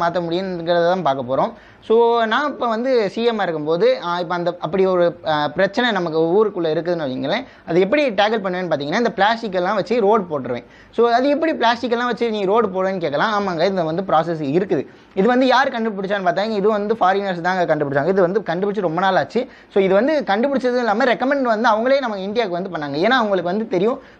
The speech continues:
so இந்தியால வந்து ரொம்பவே குப்பையா இருக்கிற நாடு வந்து இந்தியானே எல்லாருமே சொல்லுவாங்க.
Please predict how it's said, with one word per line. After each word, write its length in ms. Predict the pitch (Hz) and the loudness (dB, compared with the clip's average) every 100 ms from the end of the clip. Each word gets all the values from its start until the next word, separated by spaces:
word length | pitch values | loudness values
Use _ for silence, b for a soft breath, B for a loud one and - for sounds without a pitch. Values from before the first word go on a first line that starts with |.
| - | 0
so 100 | 175 | 2
இந்தியால 340 | 262 302 269 | 4 4 2
வந்து 260 | 214 220 254 | -2 -4 -4
ரொம்பவே 440 | 175 214 240 247 | -4 -2 0 0
குப்பையா 360 | - 190 220 214 | -4 -6 0 2
இருக்கிற 320 | 196 180 175 | 2 -2 -2
நாடு 240 | 170 170 | 0 0
வந்து 180 | 175 214 | 0 -2
இந்தியானே 500 | 196 175 180 180 214 | -2 0 0 0 -2
எல்லாருமே 380 | 180 165 160 175 | 0 2 0 -4
சொல்லுவாங்க. 480 | 143 127 127 170 | -4 -4 0 0